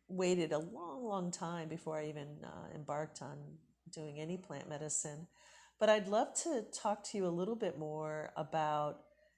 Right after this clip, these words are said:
you know, this path that we're walking as shamanic healers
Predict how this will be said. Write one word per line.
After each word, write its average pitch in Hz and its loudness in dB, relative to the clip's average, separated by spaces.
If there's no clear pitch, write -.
you 247 0
know, 214 4
this 226 4
path 156 2
that 170 0
we're 160 0
walking 156 -2
as 147 -6
shamanic 151 -6
healers 147 -4